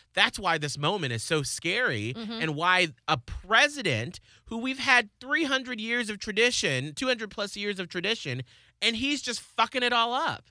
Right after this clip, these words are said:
Speaker 2: Yeah, and it's, it's interesting because with, like, the concession of, of the win,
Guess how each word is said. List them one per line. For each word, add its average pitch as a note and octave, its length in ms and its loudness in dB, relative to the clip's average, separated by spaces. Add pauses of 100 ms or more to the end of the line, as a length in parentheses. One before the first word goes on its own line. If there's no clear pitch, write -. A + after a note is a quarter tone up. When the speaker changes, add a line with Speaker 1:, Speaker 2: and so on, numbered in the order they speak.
(140)
Speaker 2:
Yeah, G3+ 300 0
and C#4 140 2
it's, C4+ 200 2 (360)
it's D#4+ 180 0
interesting D4+ 540 0
because A3 680 2
with, G#3 260 -2
like, F#3 200 0
the E3+ 100 -4
concession F3+ 580 -2
of, E3 460 0
of D#3 520 -4 (160)
the G3 120 0
win, F3 340 -2